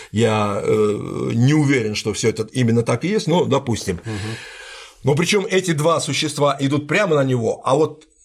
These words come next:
Speaker 1: э, другой слон, последний, он почему-то поворачивает направо. Вот, э, я, э, понимаю, что ничего в,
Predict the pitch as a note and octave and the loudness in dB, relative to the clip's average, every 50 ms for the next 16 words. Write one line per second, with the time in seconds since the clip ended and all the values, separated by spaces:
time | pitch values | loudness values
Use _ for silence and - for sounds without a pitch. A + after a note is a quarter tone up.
0 | _ - - - - - - B2 B2+ - F2+ G2+ B2 C#3+ E3 F3+ A#3 A#3 - - | _ -20 -20 -20 -16 -10 -8 -6 -6 -6 -4 0 0 2 2 4 2 0 0 2
1 | E3+ D#3+ C3+ A2 - D3+ D3+ - E3+ D#3+ C#3 G2+ G2+ A2 A2 - C3 B2+ - F3+ | 2 2 2 2 0 -2 0 0 0 0 0 2 0 -2 0 0 0 0 2 2
2 | G3 A3 A3 G#3+ G3+ F#3 - D3+ D3 D3+ D3+ D#3+ E3 D#3+ D#3+ D#3 D3+ - G#2+ A#2+ | 4 2 4 2 2 2 2 2 2 4 4 2 2 0 0 -2 -2 -2 0 0
3 | B2+ D#3 C#3+ D3 D3 C3+ G#2+ F#2 E2 D2 C#2+ D2 D#2+ F#2+ B2 A#2+ - - - C3 | 0 0 2 2 2 2 2 0 -2 -4 -6 -10 -4 -2 -2 -2 -2 -6 -4 0
4 | C3 B2+ B2 B2 B2 A#2 G#2+ G2+ G2+ C3 E3+ F3+ E3 B2+ B2+ C3+ C3 B2 A#2+ A#2+ | 2 4 4 4 4 2 2 0 2 2 4 4 2 0 0 -2 -2 -2 0 0
5 | A#2+ - A#2+ A#2 C3+ D3+ F3+ F#3+ E3+ B2+ - - B2+ B2+ C3+ B2+ - - F3+ F#3 | -2 0 0 0 2 2 2 2 2 0 2 2 2 2 2 0 0 2 2 2
6 | E3 B2 - - - - A#2 A#2 A#2 A2 G2+ | 2 2 -2 -8 -10 -4 0 0 2 0 0